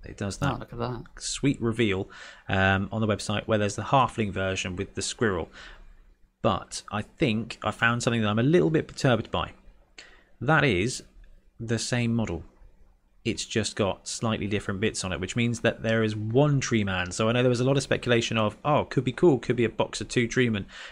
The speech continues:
Speaker 1: It's gonna be a single tree man, and it's gonna have different modes, which is, is still fine, isn't it? I mean, the Blood
Speaker 2: Yeah,
Speaker 1: Bowl
Speaker 2: it's
Speaker 1: ogre
Speaker 2: much
Speaker 1: is
Speaker 2: like
Speaker 1: good.
Speaker 2: the ogre and the troll, and yeah, it'll be like that, won't it?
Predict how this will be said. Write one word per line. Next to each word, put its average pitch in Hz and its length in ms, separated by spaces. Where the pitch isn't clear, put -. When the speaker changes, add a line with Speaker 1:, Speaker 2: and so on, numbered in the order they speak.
Speaker 1:
It's 107 240
gonna 139 220
be 131 120
a 117 60
single 143 320
tree 107 220
man, 101 320
and 95 360
it's - 160
gonna - 180
have 95 320
different 95 400
modes, 82 560
which - 400
is, 147 280
is 160 180
still 190 180
fine, 92 400
isn't 95 140
it? 92 100
I 101 100
mean, 104 260
the 127 80
Blood 180 160
Speaker 2:
Yeah, 120 220
Speaker 1:
Bowl 101 80
Speaker 2:
it's 98 80
Speaker 1:
ogre 190 100
Speaker 2:
much - 120
Speaker 1:
is - 60
Speaker 2:
like 110 120
Speaker 1:
good. - 80
Speaker 2:
the 107 120
ogre 101 340
and 98 140
the 95 60
troll, 101 420
and 101 220
yeah, 101 180
it'll 104 120
be 101 100
like - 160
that, 98 180
won't - 140
it? - 80